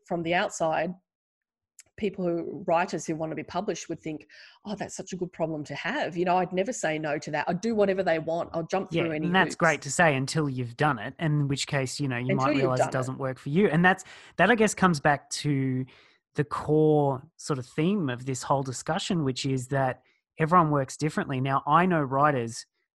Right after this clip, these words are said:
Speaker 2: who work under pressure, who will sit
Speaker 1: Mm.
Speaker 2: there and they won't get things done until someone says, "You have to have this done by this date."
Speaker 1: Yes,
Speaker 2: And then they'll
Speaker 1: a
Speaker 2: just be like,
Speaker 1: deadline, yeah.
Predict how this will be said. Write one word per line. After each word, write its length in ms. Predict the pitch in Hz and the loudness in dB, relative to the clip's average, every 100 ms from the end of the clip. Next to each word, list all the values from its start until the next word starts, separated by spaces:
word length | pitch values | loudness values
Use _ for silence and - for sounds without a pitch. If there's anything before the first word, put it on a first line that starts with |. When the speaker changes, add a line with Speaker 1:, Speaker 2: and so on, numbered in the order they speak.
| - | -8
Speaker 2:
who 100 | 151 | -4
work 340 | 131 127 143 139 | -2 0 -2 -2
under 220 | 131 110 | -4 -6
pressure, 520 | - 151 156 117 - - _ _ _ _ _ _ - | -4 -4 -2 -6 -8 -16 _ _ _ _ _ _ -2
who 200 | 156 143 | 2 2
will 140 | 143 | 0
sit 200 | 185 185 | 0 0
Speaker 1:
Mm. 80 | 190 | -2
Speaker 2:
there 160 | 147 127 | -6 -8
and 100 | 131 | -2
they 200 | 143 147 | 0 0
won't 340 | 127 143 151 | 2 0 0
get 180 | - - | -4 -6
things 280 | - 143 123 | -4 -4 -2
done 220 | 143 139 | 0 0
until 320 | 120 - 147 | -2 -2 -4
someone 320 | 139 143 131 | 0 0 0
says, 260 | 123 131 113 | -2 -6 -6
"You 240 | 120 143 | -4 -2
have 240 | 139 143 - | 0 -2 -4
to 80 | 139 | -4
have 140 | 127 | -4
this 140 | 127 | -6
done 220 | - 131 127 | -2 0 0
by 140 | 123 | 0
this 200 | 127 131 | -2 -2
date." 200 | 165 135 | 0 0
Speaker 1:
Yes, 100 | - | -2
Speaker 2:
And 80 | 127 | -6
then 80 | 131 | -4
they'll 120 | 127 | -2
Speaker 1:
a 20 | |
Speaker 2:
just 140 | 160 151 | -2 -2
be 40 | |
like, 200 | 123 120 | -2 -2
Speaker 1:
deadline, 100 | 165 | -4
yeah. 300 | 165 160 - | 0 0 -2